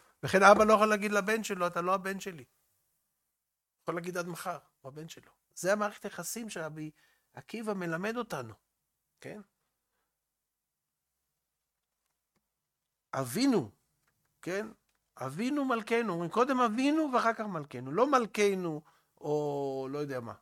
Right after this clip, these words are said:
מילים אחרות, כן? אבינו זה קשר. הנוצרים, הם רצו להגיד שזה לא ככה. אתם לא בסדר, מחליפים אתכם,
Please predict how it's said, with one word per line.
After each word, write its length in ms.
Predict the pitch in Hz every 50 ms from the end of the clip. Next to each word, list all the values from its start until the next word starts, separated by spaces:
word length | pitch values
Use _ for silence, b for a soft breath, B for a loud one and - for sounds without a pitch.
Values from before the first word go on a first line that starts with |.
| _ _ _ _ _ _ -
מילים 240 | 127 127 143 139 139
אחרות, 460 | 135 - 127 120 127 113 104 _ - _ _ _ _ _ _ _ _ _ _ _ _ _
כן? 160 | - 131 160 165 _ _ _ _ _ -
אבינו 540 | - 127 127 139 180 240 285 311 285 208
זה 120 | 160 156 147
קשר. 460 | - - 196 226 247 - - - 165 - b b b b b b b
הנוצרים, 800 | b - 123 165 240 302 285 - - 220 202 175 165 170 180 196 _ _ _ _ _ _ _ _ _ _ _ _ _ _ _ -
הם 260 | 135 151 185 202 202
רצו 280 | 190 190 190 - 185
להגיד 340 | 185 190 185 170 190 202 190
שזה 220 | - 190 185 196 190
לא 160 | 202 247 254 -
ככה. 260 | - - - - - - _ _ _ _ _ _ _ _ _ _ _ _ _ _ _ _ _ _ _ _ _ _ _ _ _ _ _ _ _ _ -
אתם 140 | 247 233 240
לא 120 | 240 226
בסדר, 500 | 196 - - - 147 135 127 131 139 151 - _ _ _ _ _ _ _ _ _ _ _
מחליפים 460 | - - - 226 247 - 302 320 339 294
אתכם, 220 | - - 247 226